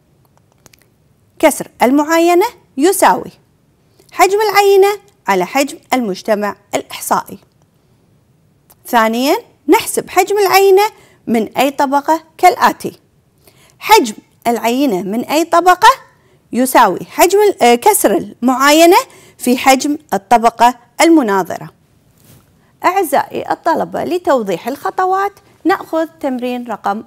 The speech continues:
اثنين. يريد صاحب أحد الفنادق الكبيرة تقييم أعمال طاقم الفندق ليحدد قيمة إضافية على أجور جميع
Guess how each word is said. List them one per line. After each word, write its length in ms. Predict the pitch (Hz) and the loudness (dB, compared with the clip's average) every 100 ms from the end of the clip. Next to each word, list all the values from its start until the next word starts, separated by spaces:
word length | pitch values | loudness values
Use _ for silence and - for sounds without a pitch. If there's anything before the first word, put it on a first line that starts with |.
| 294 | -12
اثنين. 360 | - 285 175 _ _ _ _ _ _ _ _ _ _ _ _ _ _ _ _ _ _ _ _ _ _ | -8 -8 -8 _ _ _ _ _ _ _ _ _ _ _ _ _ _ _ _ _ _ _ _ _ _
يريد 320 | 311 392 320 - | -2 0 0 2
صاحب 320 | 294 285 240 - | 0 0 -4 -6
أحد 240 | - 330 | -6 -4
الفنادق 600 | 392 415 381 370 320 403 - 285 | -2 0 2 2 2 0 0 -4
الكبيرة 560 | 294 339 302 247 160 - | 0 0 2 0 -2 -2
تقييم 380 | 262 262 285 190 - | -4 -2 -4 -4 -4
أعمال 580 | 214 202 233 277 392 - | -4 -2 0 0 -2 0
طاقم 340 | 330 359 392 | 0 2 0
الفندق 580 | 381 370 349 339 349 - _ - - - | 0 2 0 2 0 -2 _ -20 -20 -4
ليحدد 720 | 330 427 415 370 226 180 175 - - | 0 0 2 2 0 -4 -8 -8 -2
قيمة 320 | 320 175 165 - - | 0 -2 -10 -16 -4
إضافية 640 | 294 349 370 370 370 370 - | 2 4 4 2 4 4 4
على 240 | 233 202 - | 2 4 0
أجور 400 | 202 277 320 320 | -4 0 0 0
جميع 440 | 269 247 240 240 | 0 0 0 -4